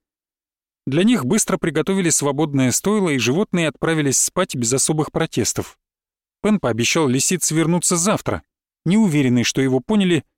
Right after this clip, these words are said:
и не уверенный, что сдержит обещание.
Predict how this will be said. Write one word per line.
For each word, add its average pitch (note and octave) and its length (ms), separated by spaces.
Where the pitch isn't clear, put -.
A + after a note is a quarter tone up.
и A3+ 80
не G#3 100
уверенный, E3 480
что C#3+ 240
сдержит B2 520
обещание. G#2+ 640